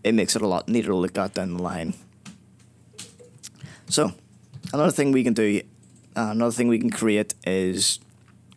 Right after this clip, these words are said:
so new item, you can create a new sequence, a new adjustment layer, black video, exactly what it is, bars and tone, it's those colors on the screen that makes a, the beep sound, like when your T V's broke or something like that. Uh, transparent video,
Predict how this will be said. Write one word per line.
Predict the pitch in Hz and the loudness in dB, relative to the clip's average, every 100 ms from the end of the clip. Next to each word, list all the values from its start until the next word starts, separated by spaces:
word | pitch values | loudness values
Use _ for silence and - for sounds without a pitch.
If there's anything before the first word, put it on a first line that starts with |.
| - - - | -20 -20 -10
so | - | -2
new | 139 165 | 0 2
item, | 110 110 110 | 2 0 -2
you | - | -6
can | 101 | -6
create | - 95 | -4 -2
a | |
new | 95 | 0
sequence, | - 143 - 139 - - - - - - - - - - | 0 0 -2 -2 -2 -4 -14 -20 -20 -20 -20 -20 -12 -4
a | |
new | 95 | -4
adjustment | 87 120 113 123 107 | -2 0 0 0 -2
layer, | 117 113 117 123 - | 0 0 -2 -6 -4
black | 123 127 | -2 0
video, | 113 104 107 104 - | 0 0 0 -2 -8
exactly | 95 - 104 107 | -6 -4 -2 -2
what | 101 | -2
it | 101 | -2
is, | 90 | -4
bars | - 127 123 | -2 0 0
and | 120 | 0
tone, | 113 107 104 104 | 0 0 0 -2
it's | 104 | -2
those | 113 92 | -4 -4
colors | - 104 98 | -4 -4 -4
on | 98 | -4
the | 92 | -4
screen | - 87 98 92 | -4 -2 -4 -4
that | 92 - | -8 -8
makes | 104 - | -6 -4
a, | 95 - - - - - - - | -6 -10 -18 -20 -20 -20 -20 -12
the | - - | -8 -2
beep | 98 - | -2 -2
sound, | - 95 95 107 - - - - _ - - | -2 -2 -4 -6 -12 -20 -20 -20 _ -10 -6
like | 104 | -2
when | 95 | -2
your | 90 | 0
T | 98 | 0
V's | 95 101 | 0 0
broke | 104 92 | -2 -2
or | - | -2
something | - 80 | -2 -4
like | 98 | -6
that. | 92 92 - - - - - - - - - - - - - | -8 -8 -12 -20 -20 -20 -20 -20 -20 -20 -20 -20 -20 -20 -4
Uh, | 117 107 | 0 0
transparent | - 139 - 120 139 143 | 2 2 0 0 0 0
video, | 151 151 151 147 | 2 4 4 2